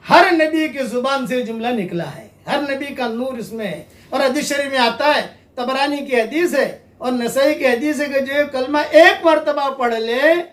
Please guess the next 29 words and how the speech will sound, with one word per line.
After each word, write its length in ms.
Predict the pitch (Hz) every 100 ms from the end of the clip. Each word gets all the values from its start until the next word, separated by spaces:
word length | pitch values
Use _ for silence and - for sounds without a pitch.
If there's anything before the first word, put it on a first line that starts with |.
| _ _ _
तो 40 | 294
अल्लाह 300 | 277 294 311
ताला 360 | 302 277 330 339
उसके 500 | 302 240 - 311 330
छोटे 720 | - - 220 262 - 359 359 -
सारे 640 | - 370 415 415 415 403
गुनाहों 380 | 381 392 349 339
को 120 | 330
माफ़ 240 | 294 247 -
कर 120 | 202
देते 280 | 180 170 156
हैं। 140 | 147 _ _ -
मेरे 280 | 220 285 320
छोटे 320 | - 269 320
गुनाह 240 | 302 302 311
अल्हम्दुलिल्लाह 600 | 294 294 294 302 311 311
माफ़ 260 | 302 302 294
हो 160 | 277 226
गए, 220 | 180 151 - -
आप 140 | 262 339
भी 120 | 330
पढ़ 200 | 311 294
लीजिए, 380 | 320 349 359 302 - - 220
आपके 280 | 208 220 208
गुनाह 220 | 214 226
भी 60 | 254
माफ़ 180 | 247
हो 160 | 220 247
जाएंगे। 440 | 254 254 247 -